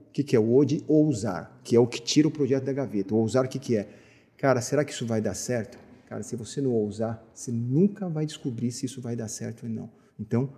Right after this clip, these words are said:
que você seja o cara que descubra isso, né? Que, porque se você tá no caminho da ousadia, com certeza, por mais que aquilo não seja, talvez não aconteça do jeito que você imaginou, ele vai provocar uma transformação no mundo real. Por isso que eu falo I S S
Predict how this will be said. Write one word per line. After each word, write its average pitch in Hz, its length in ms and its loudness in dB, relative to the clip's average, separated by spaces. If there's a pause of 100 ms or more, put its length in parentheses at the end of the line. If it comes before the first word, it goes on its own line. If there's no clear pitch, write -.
(100)
que - 80 -8
você 117 220 -6
seja 143 320 4
o 147 40 2
cara 123 420 -2
que 135 120 -8
descubra 127 520 -6
isso, - 400 -8
né? 120 180 -4
Que, - 140 -16 (120)
porque 127 360 6 (260)
se - 140 -4
você 123 320 8
tá 190 180 2
no 160 80 2
caminho 151 420 6
da 151 200 6
ousadia, 123 840 6 (520)
com 247 180 10
certeza, 156 800 6 (460)
por 147 160 8
mais 180 320 6
que 233 100 6
aquilo 214 240 6
não 202 160 6
seja, 196 300 6
talvez 175 240 2
não 175 80 4
aconteça 170 320 2
do 160 120 4
jeito 143 300 6
que - 80 -2
você 196 240 2
imaginou, 165 340 2
ele 175 160 4
vai 131 460 4
provocar 151 540 2
uma 151 160 0
transformação 147 640 -4
no 123 80 -4
mundo 120 240 -2
real. 104 280 -4
Por 120 120 0
isso 135 140 2
que 156 60 -2
eu - 40 -6
falo 107 220 -4 (260)
I 143 220 0 (120)
S 131 400 2
S 123 300 0